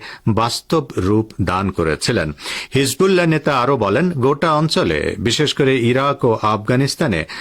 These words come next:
আমেরিকার দুরভিসন্ধিগুলো প্রকাশ করে দিয়েছিলেন ইরানের সন্ত্রাস বিরোধী কমান্ডার শহীদ সোলাইমানি। তিনি পশ্চিম এশিয়ার উপর আধিপত্য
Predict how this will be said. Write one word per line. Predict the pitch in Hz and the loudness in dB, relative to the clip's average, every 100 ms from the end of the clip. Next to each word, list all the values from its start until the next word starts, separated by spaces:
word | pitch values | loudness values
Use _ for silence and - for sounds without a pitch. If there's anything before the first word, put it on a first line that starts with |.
| - - | -12 -2
আমেরিকার | 120 131 143 143 147 117 95 | 0 2 0 0 -2 -2 0
দুরভিসন্ধিগুলো | 135 165 160 165 - 120 120 123 135 135 135 123 | 2 2 2 2 2 2 2 2 2 2 2 0
প্রকাশ | 107 98 117 - | -2 0 -2 0
করে | 107 87 | 0 0
দিয়েছিলেন | 80 98 113 127 107 87 - - - | 2 0 2 0 0 -2 -6 -16 -4
ইরানের | 123 110 98 87 - | 0 2 2 0 -2
সন্ত্রাস | 120 113 110 143 139 - | 0 0 0 0 0 0
বিরোধী | 113 107 104 98 | 0 2 0 -2
কমান্ডার | - 135 143 143 127 147 | 0 0 2 2 0 0
শহীদ | - 95 78 - | -2 0 -2 -4
সোলাইমানি। | - - 107 76 73 78 78 92 107 - - - - - - | -4 0 0 -2 -4 -4 -4 -6 -10 -10 -10 -8 -8 -6 -2
তিনি | 165 185 92 87 | 0 2 0 -2
পশ্চিম | 143 135 - 156 | -2 0 0 2
এশিয়ার | 160 165 175 165 156 | 2 0 0 2 0
উপর | - 127 127 - | 0 0 0 -2
আধিপত্য | 120 139 165 160 | -2 0 0 0